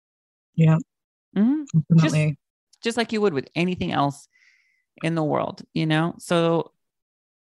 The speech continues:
Speaker 2: I think you've got this. And, uh, there are some people who, um, I would, like, sit and, like, really lecture.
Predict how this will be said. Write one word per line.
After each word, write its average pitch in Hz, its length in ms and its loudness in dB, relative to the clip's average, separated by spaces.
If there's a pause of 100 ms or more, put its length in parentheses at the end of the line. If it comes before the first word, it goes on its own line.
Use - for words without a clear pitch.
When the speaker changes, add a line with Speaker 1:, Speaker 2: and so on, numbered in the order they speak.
(220)
Speaker 2:
I 190 100 2
think 196 280 -4
you've 165 120 -4
got 139 240 -2
this. - 400 -10
And, 160 300 -4 (160)
uh, 151 420 0 (300)
there 180 160 2
are 185 60 0
some 208 200 -4
people 180 300 -4
who, 156 260 -2
um, 139 380 -4
I 151 100 0
would, 147 200 -6
like, 139 180 -2
sit 151 280 -4
and, 143 160 -2
like, 139 140 -4
really 139 200 -2
lecture. 202 420 -6